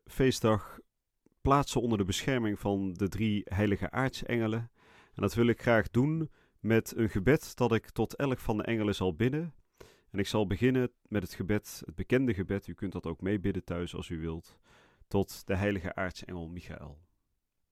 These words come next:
En we maken het voor dat gebed eerst even stil van binnen.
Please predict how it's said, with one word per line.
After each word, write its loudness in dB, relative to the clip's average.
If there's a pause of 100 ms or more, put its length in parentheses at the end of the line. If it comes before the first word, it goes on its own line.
(460)
En -12
we -4
maken 2
het -2
voor -6
dat 0
gebed -2
eerst -4
even 0
stil -2
van -2
binnen. -6